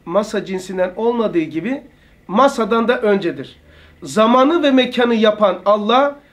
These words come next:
zaman ve mekandan önce olduğundan zaman ve mekanla düşünülemez ve kayıtlı değildir. Onun için Allah'ın yaşı yok.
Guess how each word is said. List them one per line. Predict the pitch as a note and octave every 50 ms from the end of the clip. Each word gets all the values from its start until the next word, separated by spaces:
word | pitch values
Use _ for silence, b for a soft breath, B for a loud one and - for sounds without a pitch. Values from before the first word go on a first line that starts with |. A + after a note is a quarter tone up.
| b b b
zaman | F3 C#3+ E3+ G#3+ A3+ B3 C4+ C4+ B3+ A3+
ve | A3
mekandan | G3+ A3 G#3+ G#3+ - G#3+ G3+ G3 G3+ F#3 F#3+ F#3+
önce | G#3 B3+ C#4+ - B3
olduğundan | A3 G3 F3+ E3+ - E3+ D#3+ D#3 D3+ F#3+ A3 B3+ C4+ C#4 - b b b b b b b F3+
zaman | D3 G3+ A3 A#3 B3+ C#4+ C#4 C4
ve | A#3 A3
mekanla | G#3+ A3 G#3+ G#3+ - C4 B3 A#3 A3 G#3 G3+ A3+ C4 C#4 D4+ - - _ _ - - E3+
düşünülemez | A#3 - - A#3 A3+ A3 G#3+ G3+ F#3 E3 D3 B2+ A#2 - - - - - - - - - - - - -
ve | A#3 C4+ B3+
kayıtlı | A3+ A3+ G#3+ G#3+ A3 - A3 E3
değildir. | G3 E3+ C#3+ - - b b b b b b b
Onun | A#3 C#4+
için | - C4+ C4
Allah'ın | A#3+ A#3 A#3 A3+ G#3+ G#3+ G#3+
yaşı | G3+ F#3+ F3+ - -
yok. | D#3+ C#3 A#2+ -